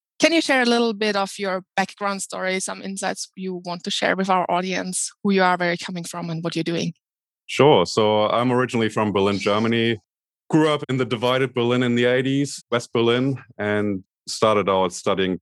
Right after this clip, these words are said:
Speaker 2: marketing communications in Germany, which essentially, speaking of value messaging, trained me in being very concise and focused in my messaging and being strategic about it. The whole university experience was about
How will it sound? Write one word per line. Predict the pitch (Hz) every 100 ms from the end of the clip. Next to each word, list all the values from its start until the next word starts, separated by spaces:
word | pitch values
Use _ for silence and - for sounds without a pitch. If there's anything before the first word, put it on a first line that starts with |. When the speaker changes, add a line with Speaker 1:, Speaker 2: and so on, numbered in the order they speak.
| 98
Speaker 2:
marketing | 95 95 85
communications | 95 90 90 95 - 95
in | 90
Germany, | 98 95 98 98 98 101 _ _ _
which | 90 87 92
essentially, | 101 92 - 92 90 87 90 87 85 -
speaking | - 95 95
of | 85 76
value | 90 95
messaging, | 95 90 95 87 87 85 85 87 _
trained | - 117 107 98
me | 107 101 98 98
in | 98 98 95 92 92 87
being | 101 95 92
very | 95 90
concise | 90 - 95 90 90 - 80
and | 87 87 87 82
focused | - 95 87 95 -
in | 92
my | 92
messaging | 90 98 85 90 87 85 82
and | 85 82 85 82 _
being | 87 85
strategic | - - 92 92
about | 95 92 90 92
it. | 90 - - _ -
The | 90
whole | 98 90 90 90
university | 92 87 92 - 87
experience | - - 90 87 87 85 -
was | -
about | 82 85 85